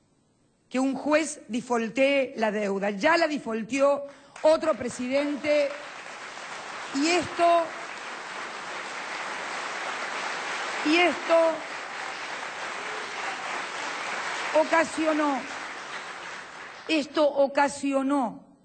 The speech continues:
graves, gravísimos perjuicios a todos los argentinos y al erario público. Miren, la Constitución me marca la responsabilidad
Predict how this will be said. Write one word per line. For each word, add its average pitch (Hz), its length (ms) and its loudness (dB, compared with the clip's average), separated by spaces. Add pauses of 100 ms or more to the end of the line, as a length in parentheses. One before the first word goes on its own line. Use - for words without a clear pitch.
(720)
graves, 233 580 4
gravísimos 285 1200 0 (480)
perjuicios 277 1120 -2 (460)
a 262 220 2
todos 349 280 4
los 339 160 -2
argentinos 254 840 -4 (100)
y 240 100 -2
al 233 80 2
erario 254 480 2
público. 196 540 -6
Miren, 220 420 -2 (1040)
la 277 100 2
Constitución 262 920 0 (920)
me 240 160 0
marca 285 720 2 (240)
la 262 120 4
responsabilidad 262 1200 0